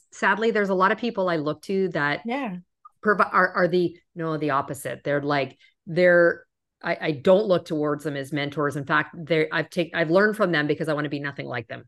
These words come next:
Speaker 2: Wow. <laughs>
Speaker 1: Yeah.
Speaker 2: That's
Speaker 1: Um,
Speaker 2: different. I
Speaker 1: so
Speaker 2: like it.
Speaker 1: I, so I've learned a lot in that regards. Although there's, there's people who inspire me, um, you know, the Obamas, for example. Um,
Speaker 2: Yeah.
Speaker 1: although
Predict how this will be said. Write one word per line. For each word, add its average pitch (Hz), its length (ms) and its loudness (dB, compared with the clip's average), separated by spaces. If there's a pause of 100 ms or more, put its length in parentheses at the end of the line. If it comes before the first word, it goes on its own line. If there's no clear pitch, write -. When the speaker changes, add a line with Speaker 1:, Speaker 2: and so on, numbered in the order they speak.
(140)
Speaker 2:
Wow. 214 520 8
<laughs> - 100 -18 (240)
Speaker 1:
Yeah. - 420 4 (220)
Speaker 2:
That's 196 460 4
Speaker 1:
Um, 170 160 4
Speaker 2:
different. 208 540 4 (360)
I 175 140 0
Speaker 1:
so 196 80 6
Speaker 2:
like 180 200 4
it. - 220 -6 (140)
Speaker 1:
I, 208 80 4
so 214 140 2
I've 180 140 4
learned 208 300 2
a 185 40 2
lot 165 400 0
in 156 100 -8
that 147 180 -6
regards. 135 480 -4 (240)
Although 190 260 4
there's, 180 340 2 (880)
there's 214 280 0
people 269 360 0
who 214 140 2
inspire 180 800 -2
me, 160 720 0
um, 151 560 -4
you 185 100 -6
know, 175 80 0
the 180 120 0
Obamas, 175 640 4
for 139 140 -12
example. 127 720 -8
Um, 156 140 -4
Speaker 2:
Yeah. - 100 -4
Speaker 1:
although 185 180 2